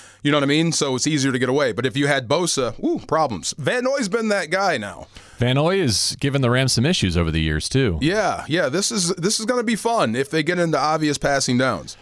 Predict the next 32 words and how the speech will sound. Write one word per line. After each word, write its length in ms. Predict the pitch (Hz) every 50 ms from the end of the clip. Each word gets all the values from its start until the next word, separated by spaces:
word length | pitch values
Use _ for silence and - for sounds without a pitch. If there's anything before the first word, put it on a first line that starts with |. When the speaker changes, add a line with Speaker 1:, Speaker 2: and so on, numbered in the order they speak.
| - - -
Speaker 2:
I'm 140 | - 143 208
looking 240 | 208 180 - 143
forward 300 | 127 - 151 151 143 127 -
to, 220 | - 131 135 120
uh, 100 | 110 107
Herbert 340 | 107 135 147 135 147 151 -
and 80 | 123 120
the 60 | 104
passing 380 | - 127 123 120 120 - 123 117
game, 380 | 113 120 120 123 120 120 117 113 - -
the 80 | 113
receiving 500 | 101 95 90 - - 131 127 113 117 113
core, 460 | 110 - 113 110 113 110 107 110 110 - _
Eckler, 320 | 107 117 - - 117 110 104
who 80 | 104
we've 120 | 104 101 -
talked 300 | - 104 98 95 - 104
about, 360 | 95 95 98 95 92 92 - -
up 160 | 107 92 92
against 420 | 92 85 95 90 87 - - -
this 180 | - 85 - -
Rams 300 | 98 90 80 76 76 - -
defense. 680 | 87 78 69 - - 62 69 71 - - - - - -
Um, 360 | 87 80 76 76 73 76 71 -
and 100 | - 113
I 40 | 123
wanna 160 | 156 170 151
talk 260 | - - 143 127 117 -
about 340 | 113 104 104 95 95 - - _ _ -
Kobe 240 | - 123 113 110 101
Durant 560 | 90 95 90 95 101 101 104 98 - - - -
and 280 | 95 92 87 82 82